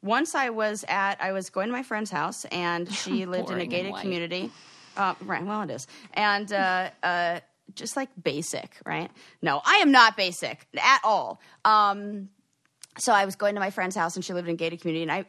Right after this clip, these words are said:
Speaker 1: I was, like, I remember I had just gotten my driver's license. I was real young,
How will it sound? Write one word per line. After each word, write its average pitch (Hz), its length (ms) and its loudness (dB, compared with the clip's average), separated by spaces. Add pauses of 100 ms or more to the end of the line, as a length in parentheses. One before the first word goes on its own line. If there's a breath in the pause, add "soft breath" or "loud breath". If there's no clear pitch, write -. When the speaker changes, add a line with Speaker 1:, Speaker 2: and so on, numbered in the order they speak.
Speaker 1:
I 208 80 2
was, 240 140 -6
like, 175 160 -4 (280)
I 196 140 0
remember 196 400 -4
I 165 80 0
had 160 120 -8
just 190 340 -4
gotten 165 280 -2
my 147 400 -2 (300)
driver's 160 360 -2
license. 147 380 -4
I 147 60 -4
was 151 120 -8
real 175 140 -4
young, 143 340 -4